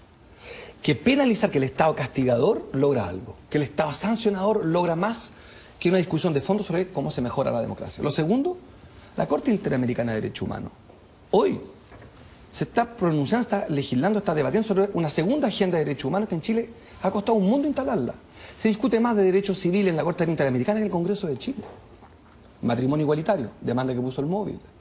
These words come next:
El derecho de los chilenos a votar fuera de Chile. El derecho de los chilenos a votar fuera de Chile está en la Corte Interamericana, no en el Congreso de Chile.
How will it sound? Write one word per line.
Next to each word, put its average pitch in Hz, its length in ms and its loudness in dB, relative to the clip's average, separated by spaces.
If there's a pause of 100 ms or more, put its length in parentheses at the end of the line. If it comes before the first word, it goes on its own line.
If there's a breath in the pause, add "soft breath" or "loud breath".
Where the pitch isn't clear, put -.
(240 loud breath)
El 147 100 2
derecho 202 280 4
de 196 60 2
los 180 80 -2
chilenos 185 200 0
a 185 40 0
votar 175 160 -2
fuera 185 220 0
de 143 160 0
Chile. 294 320 -4 (480)
El 143 140 0
derecho 254 320 0
de 247 40 0
los 214 80 -2
chilenos 190 240 -2
a 220 40 -4
votar 185 160 -4
fuera 202 200 -2
de 147 100 -4
Chile 208 160 0
está 208 120 -4
en 220 60 0
la 208 60 0
Corte 214 220 -2
Interamericana, 202 600 0
no 208 160 4
en 294 60 2
el 269 60 -2
Congreso 233 320 0
de 202 80 0
Chile. - 300 -6